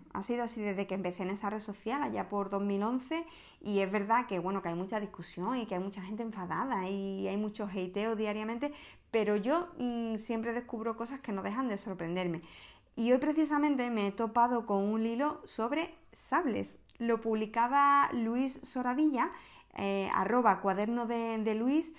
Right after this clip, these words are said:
y bueno, era sobre sables y también sobre caballería.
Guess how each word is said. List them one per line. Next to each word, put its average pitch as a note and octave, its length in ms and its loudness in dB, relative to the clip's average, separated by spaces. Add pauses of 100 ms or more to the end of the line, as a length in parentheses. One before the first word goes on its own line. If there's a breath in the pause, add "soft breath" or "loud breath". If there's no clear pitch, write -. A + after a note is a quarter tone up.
(340 loud breath)
y A3+ 100 0
bueno, A3+ 180 2
era A#3 140 0
sobre C#4+ 260 0
sables C#4 320 0
y D4 100 0
también G#3+ 240 0
sobre C4+ 320 -2
caballería. F3 680 2